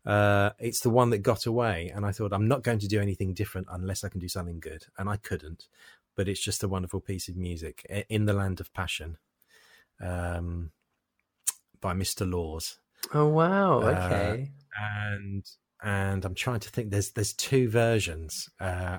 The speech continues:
Speaker 1: and I may have to send you the version, uh, I'm thinking. It's Hubert Laws, In the Land of Passion, and which version is it? Um, we'll discuss it and I'll find it. If you haven't got it, I'll find it for you.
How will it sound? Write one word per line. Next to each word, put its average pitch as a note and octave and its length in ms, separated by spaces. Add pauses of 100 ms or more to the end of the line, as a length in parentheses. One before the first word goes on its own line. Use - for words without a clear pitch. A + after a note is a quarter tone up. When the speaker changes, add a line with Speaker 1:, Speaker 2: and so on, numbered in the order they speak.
(140)
Speaker 1:
and F#2 160
I - 20
may G#2 220
have G#2+ 180
to - 100
send G#2+ 480
you E2+ 120
the F2+ 100
version, F2+ 580 (720)
uh, F#2 540
I'm F2+ 180
thinking. F#2 400
It's F2+ 120
Hubert C3 300
Laws, G2 360
In A2+ 120
the A2 60
Land G2+ 140
of F#2+ 140
Passion, G#2 360
and F#2+ 200
which - 220
version G2 380
is F2+ 120
it? D#2+ 280 (800)
Um, F#2 720 (2000)
we'll D3 140
discuss C#3+ 380
it A2+ 80
and G#2 100
I'll G#2 80
find G#2 220
it. - 100
If - 140
you G#2+ 60
haven't G#2 180
got - 200
it, - 80
I'll G2 100
find F#2+ 260
it F#2 60
for G2 160
you. F2+ 100